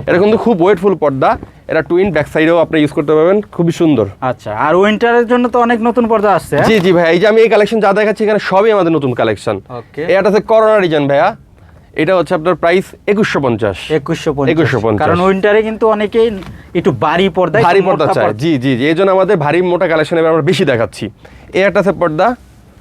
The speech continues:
Speaker 1: এটা ছয় ফুলে প্রতিটা বা-, আহ, কুচিতে একটা করে ফুল আছে, এটা প্রাইস ছাব্বিশশো পঞ্চাশ টাকা।
Speaker 2: ছাব্বিশশো পঞ্চাশ
Speaker 1: এটা কোনো
Speaker 2: টাকা।
Speaker 1: টুইন, রাইট সাইড ব্যাক সাইড দুই পাশে ইউজ করা যাবে।
Speaker 2: ওকে।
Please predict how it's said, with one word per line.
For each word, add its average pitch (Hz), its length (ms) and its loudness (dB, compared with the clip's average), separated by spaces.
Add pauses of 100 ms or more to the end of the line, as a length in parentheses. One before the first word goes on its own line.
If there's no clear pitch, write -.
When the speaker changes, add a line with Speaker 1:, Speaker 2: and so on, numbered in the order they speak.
(600)
Speaker 1:
এটা 147 160 0
ছয় 180 180 2 (120)
ফুলে 196 260 2
প্রতিটা 185 320 -2
বা-, - 120 -2
আহ, 143 340 -4 (140)
কুচিতে 165 280 -4
একটা 170 140 -2
করে 165 120 0 (100)
ফুল 175 220 2
আছে, 180 200 -4
এটা 160 160 0
প্রাইস 147 240 0
ছাব্বিশশো 156 360 -2
পঞ্চাশ 107 280 -4
টাকা। 101 180 -2
Speaker 2:
ছাব্বিশশো 147 360 -4
পঞ্চাশ 135 220 -2
Speaker 1:
এটা 160 140 2
কোনো 185 80 2
Speaker 2:
টাকা। - 120 -8
Speaker 1:
টুইন, 170 260 4
রাইট 139 160 0
সাইড 151 140 -4
ব্যাক 160 140 0
সাইড 156 120 -4
দুই 160 100 -2
পাশে 160 180 0
ইউজ 120 160 -2
করা 107 180 2
যাবে। 95 140 0 (260)
Speaker 2:
ওকে। - 260 -12